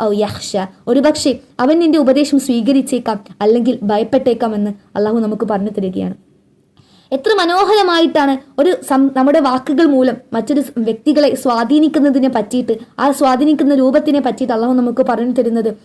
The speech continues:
ആ, അള്ളാഹു പറയുകയാണ്, സൗമ്യമായ നീ-, നിലയിൽ നീ സംസാരിക്കുകയാണെങ്കിൽ, നമ്മൾ ഒരാളെ ഉപദേശിക്കുകയാണെങ്കിൽ, നല്ല വാക്കിൽ ഒരാളെ ഉപദേശിക്കുകയാണെങ്കിൽ,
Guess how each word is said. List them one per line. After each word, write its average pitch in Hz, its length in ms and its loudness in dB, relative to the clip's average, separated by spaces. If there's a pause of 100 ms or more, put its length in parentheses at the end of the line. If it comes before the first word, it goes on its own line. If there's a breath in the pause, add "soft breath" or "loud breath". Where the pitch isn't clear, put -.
(480 soft breath)
ആ, 220 200 -4
അള്ളാഹു 247 540 2
പറയുകയാണ്, 294 400 2
സൗമ്യമായ 311 600 2
നീ-, 285 380 2
നിലയിൽ 285 380 2
നീ 285 80 2
സംസാരിക്കുകയാണെങ്കിൽ, 262 1040 2 (280 loud breath)
നമ്മൾ 269 180 2
ഒരാളെ 285 240 4
ഉപദേശിക്കുകയാണെങ്കിൽ, 254 1000 2
നല്ല 226 240 0
വാക്കിൽ 262 300 0
ഒരാളെ 240 260 0
ഉപദേശിക്കുകയാണെങ്കിൽ, 220 920 -2